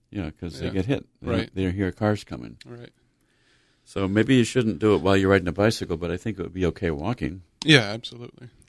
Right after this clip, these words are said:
Speaker 1: So, yeah, maybe I'll try that.
Speaker 2: Yeah.
Speaker 1: I like to listen to music.
Speaker 2: Although I have seen videos of people listening or, or paying attention to their phone while they're walking, and they walk into, you know, po-, pools and <laughs>
Speaker 1: Yes.
Speaker 2: posts. And
Speaker 1: <laughs> I've seen that too.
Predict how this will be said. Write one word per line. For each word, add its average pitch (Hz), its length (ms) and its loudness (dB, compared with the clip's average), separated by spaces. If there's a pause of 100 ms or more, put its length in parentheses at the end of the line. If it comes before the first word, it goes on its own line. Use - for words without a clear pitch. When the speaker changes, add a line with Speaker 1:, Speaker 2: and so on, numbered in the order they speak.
Speaker 1:
So, 87 260 -18 (200)
yeah, 156 120 -2
maybe 139 240 0
I'll 143 100 2
try 117 240 0
that. 117 240 -4 (280)
Speaker 2:
Yeah. 135 100 -20 (120)
Speaker 1:
I - 40 -18
like 107 200 -12
to - 80 -20
listen 87 300 -16
to 82 60 -14
music. 85 360 -16 (420)
Speaker 2:
Although 135 240 2
I 131 120 12
have 123 180 8
seen 131 240 2
videos 120 340 4
of 113 120 -12
people 120 320 -2
listening 123 440 -6
or, 107 220 -4 (300)
or 113 300 -10 (180)
paying 123 220 -4
attention 120 380 -14
to 117 60 -14
their 110 160 -10
phone 127 380 0
while 117 140 -4
they're 113 120 -4
walking, 123 480 -2
and 110 80 -12
they 107 80 -12
walk 117 280 -8
into, 110 300 -14 (540)
you 117 140 -14
know, 107 180 -14
po-, - 280 -18 (260)
pools 151 440 4
and 110 380 -10
<laughs> - 140 -4
Speaker 1:
Yes. 101 280 -6 (100)
Speaker 2:
posts. - 500 -2
And 113 180 -4 (340)
Speaker 1:
<laughs> - 260 -20
I've 110 120 -4
seen 104 200 -4
that 85 180 -6
too. 101 200 -6